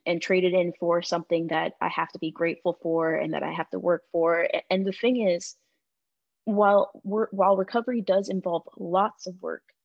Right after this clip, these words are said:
lots of dedication and vulnerability and all of these things,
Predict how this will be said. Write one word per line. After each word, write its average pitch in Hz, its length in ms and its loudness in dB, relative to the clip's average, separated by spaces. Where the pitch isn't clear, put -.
lots 175 380 -2
of 185 60 -14
dedication 180 840 -4
and 170 280 -4
vulnerability 175 880 0
and - 160 -8
all 185 160 4
of 185 80 0
these 175 200 -8
things, 165 420 -8